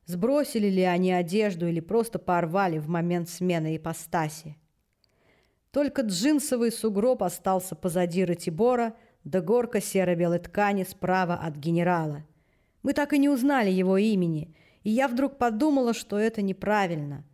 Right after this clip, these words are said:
словно мы обращались с белыми верберами, как с животными, даже хуже того.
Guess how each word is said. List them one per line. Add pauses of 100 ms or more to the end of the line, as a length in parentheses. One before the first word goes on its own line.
(280)
словно
мы
обращались
с
белыми
верберами, (340)
как
с
животными, (540)
даже
хуже
того.